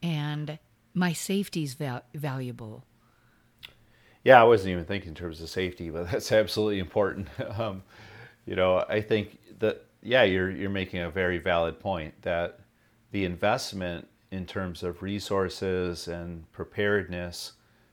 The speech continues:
Speaker 2: to provide a good environment for people to work in the field and operations really strikes at the heart of, you know, the individual.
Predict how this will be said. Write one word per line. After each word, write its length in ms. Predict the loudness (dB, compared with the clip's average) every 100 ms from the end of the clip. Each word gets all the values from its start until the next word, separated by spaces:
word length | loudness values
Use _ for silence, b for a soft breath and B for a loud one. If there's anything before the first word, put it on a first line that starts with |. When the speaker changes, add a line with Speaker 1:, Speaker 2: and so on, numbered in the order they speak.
| b
Speaker 2:
to 100 | -10
provide 480 | -6 -2 4 6 6
a 60 | 2
good 200 | -2 -4
environment 640 | -4 -4 -4 -4 -10 -12
for 160 | -14 -12
people 320 | -10 -10 -8
to 60 | -6
work 240 | -6 -8
in 100 | -10
the 60 | -12
field 380 | -8 -4 -4 -4
and 140 | -6
operations 960 | -8 -8 -10 -8 -10 -10 -12 -14 -18 -20 b b _ -8
really 400 | -2 0 -2 -4 -10
strikes 420 | -8 0 0 2
at 140 | -4 -2
the 100 | 0
heart 280 | 2 2 0
of, 240 | -2 -4 -12 -20 _ _ -14
you 80 | -8
know, 220 | -6 -6
the 180 | -6 -4
individual. 760 | -4 -2 -4 -4 -8 -8 -10